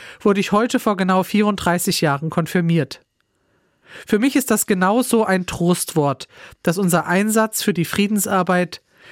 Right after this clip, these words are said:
das Gebet für den Frieden, Schritte zur Versöhnung im persönlichen Umfeld, aber auch als Kirche nicht vergebens sind. Gott stärkt uns den Rücken und schenkt uns die Kraft dazu.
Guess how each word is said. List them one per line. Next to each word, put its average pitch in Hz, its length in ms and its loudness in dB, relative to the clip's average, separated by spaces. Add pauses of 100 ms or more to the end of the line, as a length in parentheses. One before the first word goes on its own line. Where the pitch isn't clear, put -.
das - 160 0
Gebet 214 440 2
für 202 140 -2
den 180 160 0
Frieden, 185 580 0 (560)
Schritte 240 400 0
zur - 160 -2
Versöhnung 214 640 0
im 175 120 0
persönlichen 202 600 0
Umfeld, 190 640 -2 (640)
aber 175 200 -2
auch 202 160 -2
als 196 220 -2
Kirche 190 480 -2
nicht 156 340 -2
vergebens 156 580 -4
sind. 117 340 -6 (1500)
Gott 185 160 0
stärkt 196 340 0
uns 208 160 -4
den 170 160 0
Rücken 208 420 -2 (440)
und 180 100 0
schenkt 202 220 0
uns 220 140 -2
die 180 120 -2
Kraft - 340 -4
dazu. 123 420 -4